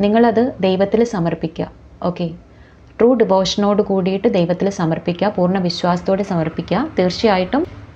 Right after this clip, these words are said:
നിങ്ങളുടെ ആ ഒരു പ്ലാൻ നടക്കുന്നതാണ്. ഓക്കെ, യെസ്, അത് തന്നെയാണ്. നിങ്ങൾ എന്തൊക്കെയോ പ്ലാൻ ചെയ്യുന്നുണ്ട്, എന്തൊക്കെയോ കാര്യങ്ങൾ നോക്കി കാണുന്നുണ്ട്. Time to move on. അതെ, നിങ്ങൾ ഈ ഒരു സ്റ്റക്ക് എനർജിയിൽ നിൽക്കാതെ നിങ്ങൾ മൂവ് ഓൺ ചെയ്യാനായിട്ടാണ് പറയുന്നത്. Time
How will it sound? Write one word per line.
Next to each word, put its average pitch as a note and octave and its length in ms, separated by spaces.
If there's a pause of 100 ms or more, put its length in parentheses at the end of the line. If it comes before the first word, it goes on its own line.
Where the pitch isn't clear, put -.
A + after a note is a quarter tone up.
(440)
നിങ്ങളുടെ C4+ 280
ആ A#3 100
ഒരു A3 120
പ്ലാൻ F3+ 360
നടക്കുന്നതാണ്. E3 960
ഓക്കെ, F3 200 (1160)
യെസ്, G3 200
അത് A3+ 260
തന്നെയാണ്. F3+ 460
നിങ്ങൾ F3+ 200
എന്തൊക്കെയോ F#3+ 340
പ്ലാൻ F#3 300
ചെയ്യുന്നുണ്ട്, E3+ 640
എന്തൊക്കെയോ F3 400
കാര്യങ്ങൾ F3+ 520 (480)
നോക്കി F3+ 300
കാണുന്നുണ്ട്. F#3 460
Time F#3+ 540
to A#3 140
move F3 260
on. E3+ 80 (600)
അതെ, F3+ 280
നിങ്ങൾ G3 340 (320)
ഈ G3+ 40
ഒരു G#3+ 140
സ്റ്റക്ക് - 340
എനർജിയിൽ G#3+ 500
നിൽക്കാതെ F#3+ 500
നിങ്ങൾ G#3+ 260
മൂവ് F#3+ 220
ഓൺ G3+ 140
ചെയ്യാനായിട്ടാണ് F3 720
പറയുന്നത്. D#3+ 380
Time F#3 400